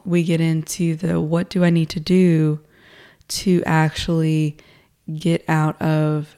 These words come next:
this pattern? And what do I need to do to actually grow from this experience? And it's difficult sometimes to actually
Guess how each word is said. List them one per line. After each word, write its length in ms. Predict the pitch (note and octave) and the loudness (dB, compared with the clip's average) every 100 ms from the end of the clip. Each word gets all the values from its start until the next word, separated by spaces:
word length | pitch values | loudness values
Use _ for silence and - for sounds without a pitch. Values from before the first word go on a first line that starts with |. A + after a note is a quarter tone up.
| _ - | _ -10
this 180 | - - | -8 -8
pattern? 560 | - D#3+ D3 D3 D#3 F3 _ _ _ _ _ _ _ _ _ _ _ - | -6 -4 -2 -4 -6 -8 _ _ _ _ _ _ _ _ _ _ _ -6
And 160 | E3 E3 | -2 0
what 140 | E3+ | 0
do 160 | F3 E3 | 0 -2
I 80 | |
need 200 | D#3+ D#3 | -2 -4
to 120 | - D#3 | -6 -8
do 460 | F3+ F3 E3 D#3 | -4 0 0 0
to 720 | D3+ - E3+ D#3+ D3+ D3+ D3 E3+ _ _ _ _ _ | -4 -8 -4 -2 -2 -2 -4 -8 _ _ _ _ _
actually 920 | - - - - E3+ E3 D3 D3+ D3+ - _ _ _ _ _ _ _ _ _ - | -6 -6 -6 -6 -4 -2 -2 -2 -4 -8 _ _ _ _ _ _ _ _ _ -14
grow 720 | - D#3+ E3 D#3+ D3+ D3+ D3+ - | -4 0 2 4 2 0 -4 -12
from 840 | - - E3+ D#3 D3+ D3 D3 F3 F3 | -20 -4 0 2 0 -2 -6 -8 -6
this 220 | D3+ - | -4 -4
experience? 840 | D#3+ - D#3 - - - - - - _ _ _ _ _ _ _ _ - _ - _ _ _ _ _ _ _ _ _ - | -8 -4 -4 -2 -6 -8 -12 -16 -16 _ _ _ _ _ _ _ _ -20 _ -20 _ _ _ _ _ _ _ _ _ -6
And 420 | F#3+ F#3 F3+ F3 - _ _ _ _ _ | 0 2 4 0 -4 _ _ _ _ _
it's 260 | - - - | -8 -8 -14
difficult 680 | G3+ A3+ - D#4+ - F3+ - | -8 -8 -6 -10 -8 -8 -6
sometimes 760 | F3 E3+ F3 F3 E3 D#3+ - | -6 -6 -4 -4 -4 -6 -10
to 300 | - - F3 - | -8 -4 -4 -2
actually 1080 | F#3 - - F3 E3+ E3 D#3+ D#3 D#3 - | -6 -6 -6 -4 -2 0 0 -2 -6 -12